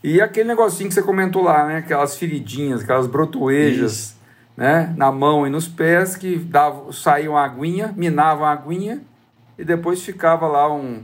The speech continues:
Speaker 1: um machucadinho.
Speaker 2: Exato.
Speaker 1: E,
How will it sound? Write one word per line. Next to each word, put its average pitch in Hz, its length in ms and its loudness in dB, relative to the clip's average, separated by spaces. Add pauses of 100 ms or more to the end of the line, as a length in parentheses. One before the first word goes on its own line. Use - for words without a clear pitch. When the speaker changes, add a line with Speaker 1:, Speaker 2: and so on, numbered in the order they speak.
(160)
Speaker 1:
um 135 320 -12 (140)
machucadinho. 110 680 -2
Speaker 2:
Exato. 95 320 -6 (520)
Speaker 1:
E, 208 280 -6